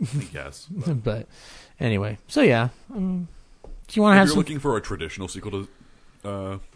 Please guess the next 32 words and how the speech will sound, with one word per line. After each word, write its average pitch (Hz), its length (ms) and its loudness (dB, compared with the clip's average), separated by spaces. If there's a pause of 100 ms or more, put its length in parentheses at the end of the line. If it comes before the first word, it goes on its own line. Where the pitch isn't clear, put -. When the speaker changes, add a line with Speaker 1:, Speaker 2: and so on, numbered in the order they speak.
Speaker 1:
Jumanji, 107 420 -4
watch 87 280 -4
Zathura, 82 480 -6 (500)
'cause 85 180 -6
that's - 300 -6
what 78 120 -4
that 78 200 -4
is. 90 360 -6 (540)
Uh, 80 300 -4 (180)
but 107 120 -4
this 117 100 -4
one's 104 160 -2
more 92 120 -2
of 80 40 -8
just, 80 140 -10
like, 80 80 -6
a - 40 -8
fun 73 400 -6
kind 71 180 -8
of. 69 220 -12 (600)
If - 60 -20
you 92 40 -6
wanna 80 160 -4
have 82 120 -6
a, - 120 -10
I 104 60 -4
mean, 101 240 -4 (340)
we're 113 140 0
getting 147 160 2
to 123 60 0
January 104 640 -2
territory 76 580 -2